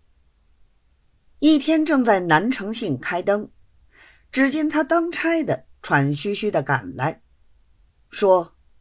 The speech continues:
：“站房里有个人拿一封信，一定要当面见老爷。小的回他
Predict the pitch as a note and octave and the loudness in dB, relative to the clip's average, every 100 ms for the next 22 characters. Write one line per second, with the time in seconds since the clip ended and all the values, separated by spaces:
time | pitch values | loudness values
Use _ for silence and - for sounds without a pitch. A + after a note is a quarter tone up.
0 | _ _ _ _ _ - D4 A#3+ A3+ B3+ | _ _ _ _ _ -4 -4 -2 -2 0
1 | D#4 G3+ F3 G#3+ - G#3 G3 G3 F#3 G#3+ | 0 -2 -2 -6 -4 -2 0 0 -2 -4
2 | A#3 G3+ C4+ A3+ A#3+ B3 C4+ - C#4 - | -4 -4 -4 -4 -4 -2 -2 -2 -4 -6
3 | _ _ _ - _ A#3 E4+ G4+ D4 F#3 | _ _ _ -20 _ 2 2 2 -2 -2
4 | A3 D#4 F4 F#4+ D4+ C#3+ C#3 E3+ D3+ B2 | -2 -2 -2 -4 -2 -2 0 -2 0 -4
5 | - C3+ C#3+ - _ - _ _ _ _ | -6 -6 -6 -8 _ -20 _ _ _ _
6 | _ _ - B3 A#3+ A3 A3 G#3+ C#4 B3+ | _ _ -6 -2 0 -2 0 0 0 -2
7 | A#3 A3 | -2 -4